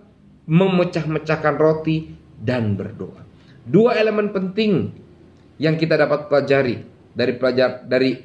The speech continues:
umat mula-mula, dari umat Kristen mula-mula adalah mereka bertekun, bersatu dalam pengajaran rasul-rasul dan dalam persekutuan. Saya masih ingat, ini tahun dua ribu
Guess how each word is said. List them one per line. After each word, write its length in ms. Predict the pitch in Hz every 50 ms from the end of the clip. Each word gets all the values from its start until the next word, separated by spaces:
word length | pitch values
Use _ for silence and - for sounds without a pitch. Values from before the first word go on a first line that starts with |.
| - -
umat 340 | - 175 175 170 160 147 170
mula-mula, 720 | 135 135 131 120 123 120 120 131 127 120 113 107 107 - - - - - _ _ -
dari 340 | 113 123 127 131 131 - - - -
umat 400 | - 196 202 190 170 - - -
Kristen 400 | - 135 - - - 131 127 127
mula-mula 500 | 120 123 123 120 123 131 123 120 113 -
adalah 380 | 110 113 107 101 101 95 98 - - - _ _ _ - - - - - - - - - - - - - _
mereka 800 | 92 98 101 104 113 127 131 123 - - 123 120 117 110 107 107 - - -
bertekun, 840 | - 190 110 104 - - 107 - - - - 127 123 110 92 82 - - - - - - -
bersatu 720 | 85 92 104 104 - - - 135 143 139 - - 110 92 - - - - - - - - - -
dalam 420 | 113 113 113 113 107 101 95 -
pengajaran 540 | - 110 110 110 107 101 110 107 101 92 87
rasul-rasul 800 | 101 98 92 - - 98 95 107 110 107 107 113 107 92 85 80 - - - - - - - - - -
dan 380 | - 113 113 107 95 87 80 78 - - - - - - - - -
dalam 380 | - 104 107 107 101 92 85 82 - -
persekutuan. 560 | - 92 - - - - 85 - 92 90 -
Saya 160 | - 170 185
masih 340 | 185 180 - 170 160 156 139
ingat, 160 | 117 - - - - - - - - - _ _ _ _ _ _ _ - - - - - - - - - - -
ini 160 | 139 151 170
tahun 320 | 160 156 151 143 156 147 143
dua 180 | 135 135 131
ribu 220 | 123 127 117 117